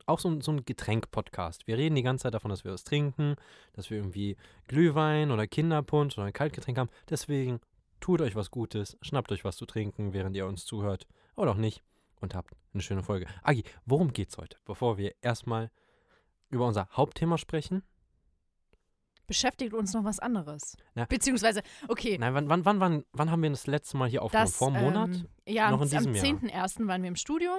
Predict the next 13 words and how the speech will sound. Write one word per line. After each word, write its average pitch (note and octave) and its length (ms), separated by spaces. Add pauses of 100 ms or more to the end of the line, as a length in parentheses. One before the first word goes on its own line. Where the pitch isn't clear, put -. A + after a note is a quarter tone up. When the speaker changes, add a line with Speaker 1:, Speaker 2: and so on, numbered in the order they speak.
Speaker 1:
Genau, G#2 300
worüber D3 220
haben D#3 100
wir D#3+ 80
gesprochen? E3 420 (840)
Speaker 2:
Über F3+ 260
das F#3 160
neue A3+ 280
Jahr D4 200
natürlich. G#3+ 800
Speaker 1:
Stimmt, B2+ 340
ja, G#2+ 140
Speaker 2:
Genau. - 20